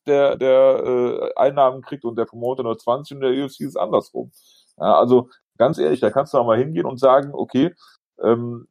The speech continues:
den Umständen ist es geschuldet. Du kannst ja trotzdem früher anfangen als andere Sportarten, weil die ja wirklich jede Woche eine Card haben. Und wenn du auf eine Card auf E S P N hast und dann der Erste bist, dann ist, glaub ich,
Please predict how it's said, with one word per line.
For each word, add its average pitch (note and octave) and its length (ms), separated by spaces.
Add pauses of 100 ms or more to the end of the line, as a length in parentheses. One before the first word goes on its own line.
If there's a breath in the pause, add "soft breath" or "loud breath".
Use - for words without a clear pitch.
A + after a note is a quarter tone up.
(160)
den A#2 420
Umständen C3+ 320
ist C3 120
es A#2 100
geschuldet. C#3 300
Du D3+ 40
kannst F#3 220
ja F3 60
trotzdem C4 480
früher G#2 340
anfangen F#2 420
als E2+ 140
andere F#2 240
Sportarten, D#2+ 560
weil A2 100
die B2 60
ja C3+ 120
wirklich F3+ 300
jede F#3 400
Woche A3 220
eine D#4 160
Card - 380
haben. F3+ 180 (340 loud breath)
Und G#2+ 120
wenn D3 100
du D#3 160
auf C#3 120
eine C3 140
Card C#3+ 220
auf C3+ 180
E - 80
S C3+ 160
P - 140
N - 220
hast - 200
und G#2+ 80
dann A2 120
der G#2+ 100
Erste A2 300
bist, D3 220
dann G#2+ 120
ist, F2 200
glaub A#2+ 200
ich, C#3 200